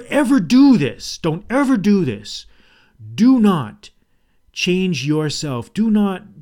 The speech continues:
you know, mo-, artificially modify your personality to try to fit in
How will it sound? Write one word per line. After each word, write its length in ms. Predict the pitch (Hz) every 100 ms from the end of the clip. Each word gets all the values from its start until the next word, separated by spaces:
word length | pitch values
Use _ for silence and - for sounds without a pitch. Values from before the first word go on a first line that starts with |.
| _ _ _ -
you 120 | 185
know, 260 | 160 139 131 _ _ -
mo-, 440 | 127 139 170 170 131
artificially 640 | - 196 208 208 180 185 156
modify 720 | 131 127 156 160 110 139 127
your 280 | 120 139 147
personality 1120 | - 147 127 123 120 123 117 104 104 101 107 _ _ _ _ _ _
to 500 | - 143 135 135 - _ _ _ _ _
try 300 | - 156 160
to 80 | 135
fit 560 | - - _ 208 180 160
in 540 | 156 135 117 101 98